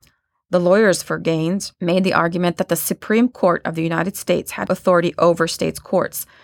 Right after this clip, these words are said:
citing the Fugitive Slave Act. The trial would last for a month, with both sides making arguments and counterarguments. On February twenty-sixth, eighteen fifty-six, the Garners would be returned to their slave owners. Margaret's trial would not be over, however.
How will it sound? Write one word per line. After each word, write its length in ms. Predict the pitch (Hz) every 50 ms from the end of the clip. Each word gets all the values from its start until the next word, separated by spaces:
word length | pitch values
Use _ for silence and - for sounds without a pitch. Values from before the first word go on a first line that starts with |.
| _
citing 420 | - - 208 190 180 175 170 170 165
the 80 | 160
Fugitive 440 | 160 - 185 175 160 175 165 160 151
Slave 400 | 151 - - 180 165 170 170 -
Act. 420 | - - 127 117 - _ - - - _ _ _ _ _ _ _ - - _
The 100 | - 190
trial 320 | - - 190 180 185 185
would 140 | 185 185 170
last 320 | 165 165 175 170 190 -
for 160 | - - 156 156
a 60 | 156
month, 440 | 170 165 160 160 - - - - - _ _ _ -
with 180 | 160 170 - -
both 240 | 185 180 180 180
sides 400 | - - - 175 165 156 156 151
making 380 | 175 170 156 156 156 170 165 -
arguments 480 | - 160 160 160 160 165 165 160 170 -
and 160 | - 185 185
counterarguments. 960 | - - 185 185 - 180 - - 165 160 147 165 165 156 - - - - - - _ _ _ _ _ _ _ _ _ _ _ -
On 120 | 170 180
February 520 | 160 - 190 180 175 190 190 180 185 185 180
twenty-sixth, 720 | - - 175 160 151 151 - 196 196 - - - - _ _ _ _ _ _ -
eighteen 320 | 202 208 - - 220 196
fifty-six, 600 | 185 - 196 - - 170 165 - - 180 175 -
the 100 | - 170
Garners 460 | 165 170 160 160 160 156 156 156 165 -
would 220 | - 165 156 160
be 100 | - 165
returned 500 | 156 151 151 - 185 160 151 151 147 151
to 80 | 160 156
their 120 | 151 143
slave 320 | 151 151 - 165 160 151 151
owners. 480 | 143 135 131 - - - - - - - _ _ _ _ _ _ _ _ _ _ _ _ _ _ _ _ _ _ _ _ -
Margaret's 400 | 240 269 294 262 320 302 - -
trial 360 | - - 214 196 185 185 185
would 100 | 180 170
not 200 | 175 175 165 175
be 140 | 185 175 165
over, 220 | 160 165 165 165
however. 640 | 170 170 165 160 160 156 - - 135 156 190 196 196